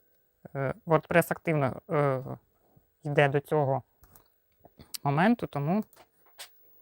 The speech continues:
маємо такі можливості. Знову додаємо потрібний стиль, іконку одразу скопіюємо, додаємо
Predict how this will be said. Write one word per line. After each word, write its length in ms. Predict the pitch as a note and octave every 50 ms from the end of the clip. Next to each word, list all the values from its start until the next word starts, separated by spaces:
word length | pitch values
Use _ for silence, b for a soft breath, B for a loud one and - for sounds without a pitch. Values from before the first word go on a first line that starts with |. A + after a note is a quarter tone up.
| _ _ _ -
маємо 480 | D#3 D3+ D3+ E3+ G3 G#3+ G#3 G3+ F#3+
такі 320 | F3 - D3 - - - F3+
можливості. 920 | F3 E3+ D#3 D#3+ C#3+ C#3+ C#3 C3+ C3+ C3 B2 - - - - - C#3 C3+ - _ _ _ _ _ _ _ _ _ _ _ _ _ _ _ _ _ - - B B B B _ _ _
Знову 400 | - D#3 D#3+ E3 D#3 C#3 B2+ B2 - -
додаємо 600 | C#3 - D3 D#3 D3+ D3+ D3+ D#3 D3+ C3+ A#2+ - _ _ _ _ _ _ _ _ _ _ _ _ _ _ _ _ _ _ _ _ _ _ _ _ _ _ _ _ _ _ _ _
потрібний 440 | - - - - F3 D#3+ D3+ C#3+ C3+
стиль, 440 | - - - - F3+ D#3 D3 F3 A#3+ - - _ _ _ _ _ _ _ _ _ _ _ _ _ _ _ _ _ - - _ _ _ _ _ _ _ _ _ _ _ _ _ _ _ -
іконку 440 | F3 E3+ - - D#3 D3 C#3+ - D3
одразу 520 | C#3+ C3+ - C#3+ C#3 C3 B2+ C3 B2 A#2+ -
скопіюємо, 840 | _ _ - D#3 - E3+ D#3 C3+ C3+ C3 C3 C#3 E3 G3 A3 B3 C#4 - - _ _ - - - - _ _ _ _ _ _ _ _ _ _ _ _ _ _ _ _ _ _ _ _ _ _ _ _ _ _ _ _ _ _ _ _ _ _ _ - - - - _ _ _ _ _ - - _ _ _ _ _ _ - - - _ _ _ _ _ _ _ _ _ _ _ _ _ - - - _ _ _ _ _ _ - - - - _ _ - - _ _ _ _ _ _ _ -
додаємо 600 | D#3 D#3+ E3 D#3+ E3 D3+ D3+ D3+ D3 C#3+ C#3 C3